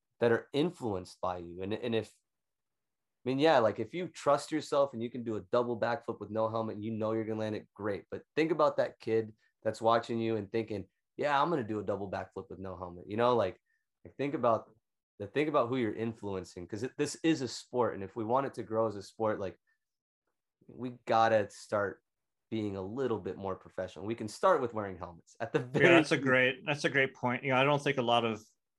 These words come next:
Speaker 2: or most people realize that they have an impact on other people and just themselves, especially somebody who's a professional and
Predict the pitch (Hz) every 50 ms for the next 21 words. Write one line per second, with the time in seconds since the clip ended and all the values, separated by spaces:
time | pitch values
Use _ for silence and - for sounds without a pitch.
0 | _ _ _ 135 120 113 110 113 - 139 127 139 143 143 - - 117 113 120 117
1 | 107 107 104 - _ _ _ _ _ _ _ _ _ _ _ _ _ _ _ _
2 | _ 127 123 131 131 127 120 113 113 110 113 110 107 - - - 107 - 120 113
3 | 104 113 113 107 123 123 107 - - 107 98 101 - - 98 101 - _ 135 120
4 | - 110 104 - - 113 - _ 107 101 98 98 - 113 104 - - - - -
5 | 113 104 90 95 95 - - - _ _ - - - - - 143 143 - 139 123
6 | 110 107 107 - - _ _ - - 139 120 113 113 110 104 98 98 - - 101
7 | 104 101 98 - - - 101 95 101 101 95 92